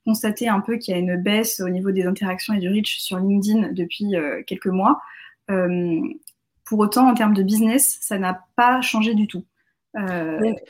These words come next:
Speaker 2: concrètement, tes, tes leads, euh, alors, déjà, première question, t'as, euh, en gros, tu, tu, tu utilises plutôt LinkedIn pour parler de ton site que pour parler quand même de Swello ?
Speaker 1: Oui.
Speaker 2: Voilà.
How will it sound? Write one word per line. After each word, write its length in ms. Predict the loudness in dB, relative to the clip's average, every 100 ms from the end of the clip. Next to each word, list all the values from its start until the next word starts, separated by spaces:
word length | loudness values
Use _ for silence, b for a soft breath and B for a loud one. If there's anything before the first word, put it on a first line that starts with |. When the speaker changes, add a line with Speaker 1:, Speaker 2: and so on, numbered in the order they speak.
| b b b -4
Speaker 2:
concrètement, 640 | -4 0 -2 -2 0 0
tes, 500 | 0 2 2 0 -4 -4
tes 440 | -2 -2 -2 -4
leads, 320 | -2 -2 0
euh, 200 | -4 -2 -2
alors, 260 | -2 -4 b b -4
déjà, 240 | -2 0
première 380 | -2 -2 -2 -2
question, 420 | -4 -6 -4 -4 -6 _ _ -6
t'as, 200 | -4 -4 b b b b _
euh, 220 | -10 -6 -2
en 120 | 0
gros, 160 | 0
tu, 200 | -2 -6
tu, 340 | -8 -8 -8 -8
tu 100 | -8
utilises 260 | -6 -6
plutôt 240 | -8 -2 2
LinkedIn 380 | 2 0 -2 -4
pour 160 | -6
parler 320 | -4 -2 -2
de 40 | -4
ton 180 | -6 -6
site 400 | -2 -2 -4 -6
que 120 | -8
pour 240 | -8 -8
parler 340 | -6 -4 -4 -4
quand 140 | -4
même 200 | -4 -4
de 100 | -6
Swello ? 420 | -4 -2 0 -2 -6 _ _ _ _ _ _ _ _ _ _ -16 2
Speaker 1:
Oui. 260 | 2 2 -4 _ _ _ _ _ -4
Speaker 2:
Voilà. 260 | -4 -4